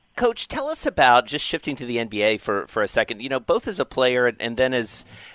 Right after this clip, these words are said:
as someone who was on multiple coaching staffs, I mean, you had a front row seat to just the explosion of the N B A as a massive business, a massive global business. What,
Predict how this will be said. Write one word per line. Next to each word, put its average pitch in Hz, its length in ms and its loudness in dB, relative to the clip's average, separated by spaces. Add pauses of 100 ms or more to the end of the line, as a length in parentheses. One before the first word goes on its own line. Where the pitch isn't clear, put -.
(140)
as 120 500 0
someone 139 320 -4
who 131 80 -4
was 123 160 -2
on 117 100 0
multiple 123 320 -2
coaching - 380 -4
staffs, 110 340 2
I 127 40 -12
mean, 123 220 -8
you 160 420 -8
had 165 120 4
a 139 60 4
front - 220 0
row 107 120 0
seat - 380 -8
to 101 340 -4 (380)
just - 220 0
the 131 140 0
explosion 139 840 0
of 104 140 2
the 107 200 -8
N 113 180 -2
B 104 220 -4
A 101 380 2
as 101 180 0
a 107 100 0
massive 104 680 -4
business, 92 460 -4
a 104 40 -2
massive 104 600 -6
global 104 440 -4
business. 92 540 -6 (300)
What, - 220 -2